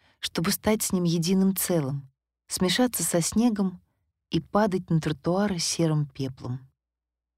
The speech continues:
«Александра, подожди!» Хриплый надтреснутый голос прорвался ко мне сквозь нарастающий гул,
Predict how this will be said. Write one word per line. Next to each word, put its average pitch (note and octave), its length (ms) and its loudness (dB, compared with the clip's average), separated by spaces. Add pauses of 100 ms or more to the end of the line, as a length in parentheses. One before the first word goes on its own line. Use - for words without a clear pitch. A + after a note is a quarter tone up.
«Александра, F3 880 6 (140)
подожди!» F#3+ 840 6 (420)
Хриплый F#3+ 460 2
надтреснутый F3 680 2
голос F3+ 300 4
прорвался F3 600 2
ко E3 100 0
мне E3 180 4
сквозь D#3 300 -2
нарастающий E3 720 0
гул, G#3+ 320 2